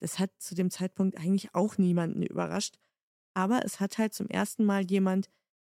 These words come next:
einen ganzen Haufen Fakten und kleinerer Details zusammengetragen und daraus ergab sich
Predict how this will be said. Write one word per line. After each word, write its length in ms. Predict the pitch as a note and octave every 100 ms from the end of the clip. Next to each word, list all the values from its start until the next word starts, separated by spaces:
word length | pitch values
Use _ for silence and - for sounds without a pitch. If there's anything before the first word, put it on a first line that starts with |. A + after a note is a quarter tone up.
| _ _
einen 280 | - F#2 F#2
ganzen 480 | G3 G#3+ C4+ A3+ E3+
Haufen 560 | G3 B3 - A3 A3 - _ _
Fakten 520 | - G#3 - - G#3
und 160 | F3 F#3+
kleinerer 440 | - G3 G#3+ F#3
Details 440 | F#3 F#3 F#3+ F#3+ -
zusammengetragen 880 | E3+ F3+ A#3 B3 - G#3+ G#3 G#3 G#3 _ _ -
und 120 | F#3
daraus 360 | F#3 G3+ A3+ -
ergab 380 | G3 F3+ F#3+ G#3
sich 400 | - G#3 -